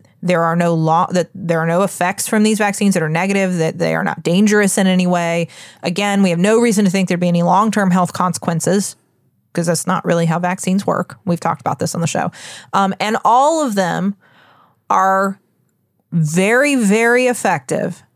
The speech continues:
at preventing severe covid disease, which means hospitalization also, and death. They are incredibly effective at that, all of them.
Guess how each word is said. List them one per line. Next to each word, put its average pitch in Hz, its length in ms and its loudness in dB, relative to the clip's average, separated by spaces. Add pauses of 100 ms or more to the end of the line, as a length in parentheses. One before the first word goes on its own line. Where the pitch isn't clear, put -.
(140)
at 175 240 -2
preventing 160 800 -2 (100)
severe 165 680 0
covid 202 500 0
disease, 160 720 0 (1080)
which 175 200 -2
means 160 200 0
hospitalization 180 840 0
also, 156 600 0
and 165 160 0
death. - 420 -6 (920)
They 180 160 0
are 180 100 2
incredibly 220 800 0
effective 180 480 -2
at 160 120 -4
that, 151 320 -4
all 175 300 2
of - 120 -8
them. - 320 -8